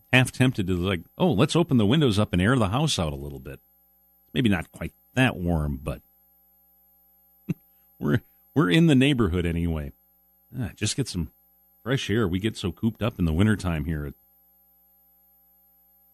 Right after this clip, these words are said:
The opportunity to get out and enjoy some beautiful weather while we can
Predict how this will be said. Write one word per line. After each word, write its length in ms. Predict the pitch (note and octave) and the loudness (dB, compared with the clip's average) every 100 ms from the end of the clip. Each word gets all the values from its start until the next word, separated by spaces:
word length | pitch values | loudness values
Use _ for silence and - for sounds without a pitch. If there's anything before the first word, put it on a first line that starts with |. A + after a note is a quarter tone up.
| _ _ _ _ _ _ _ | _ _ _ _ _ _ _
The 60 | - | -12
opportunity 460 | G#2+ F2 G#2+ G#2+ F#2 | -10 -6 0 2 2
to 120 | F2 | 2
get 160 | F#2 G2+ | 2 2
out 80 | |
and 120 | G2 D#2+ | 0 -2
enjoy 340 | D#2 G#2 G#2+ | -2 0 0
some 200 | - E2 | 0 -2
beautiful 400 | E2+ G#2 F#2+ F2 | 0 0 -2 -4
weather 260 | F2 A2 - | -4 -2 -2
while 200 | F2+ E2 | -2 -2
we 100 | D#2+ | -2
can 380 | - B2 D3 | 2 4 4